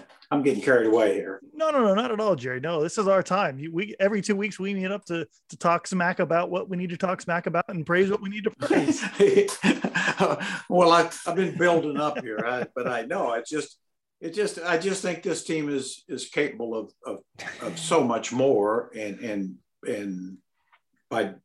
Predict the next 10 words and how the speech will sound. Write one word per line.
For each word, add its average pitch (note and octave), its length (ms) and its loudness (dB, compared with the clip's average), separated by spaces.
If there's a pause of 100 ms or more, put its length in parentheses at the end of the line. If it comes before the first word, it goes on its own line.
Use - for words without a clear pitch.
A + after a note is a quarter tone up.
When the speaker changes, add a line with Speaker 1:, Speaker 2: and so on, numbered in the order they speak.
Speaker 1:
by G#2+ 160 -2
just, B2 340 0 (400)
Speaker 2:
Sure. E3+ 160 -16 (100)
Speaker 1:
you C#4+ 120 2
know, - 460 -8 (440)
basically C3 600 -2
just D#3 280 -4
buying E3 420 0
in E3+ 360 -2
and, G#2 260 -6